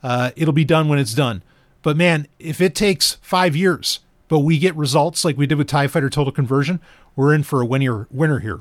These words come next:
I mean, really. Uh, just a phenomenal, I mean, I mean, this game, especially if you, I mean, one of my problems with the Wing Commander series as compared to the Star Wars flight sims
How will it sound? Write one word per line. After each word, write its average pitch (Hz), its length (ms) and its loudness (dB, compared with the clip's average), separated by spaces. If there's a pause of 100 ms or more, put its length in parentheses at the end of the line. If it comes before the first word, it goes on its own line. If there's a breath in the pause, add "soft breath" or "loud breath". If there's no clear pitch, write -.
I 127 60 -8
mean, 120 160 -4
really. 127 320 0 (400 loud breath)
Uh, 151 220 0 (1200)
just 277 200 -2
a 254 40 2
phenomenal, 147 560 -2 (340)
I 175 80 -4
mean, 165 160 -6
I 175 60 0
mean, 185 140 2
this 240 180 2
game, 185 360 0 (1080 soft breath)
especially 254 580 0
if - 180 -4
you, 233 160 6
I 190 80 0
mean, 190 140 2
one 262 140 4
of 311 40 0
my 254 120 2
problems 165 420 0
with 165 80 -6
the 139 80 -2
Wing 151 200 2
Commander 160 300 0
series 160 400 0
as 131 120 -2
compared 139 340 0
to 135 80 -4
the 117 60 -4
Star 127 260 0
Wars 143 220 0
flight 143 260 -6
sims 160 400 -2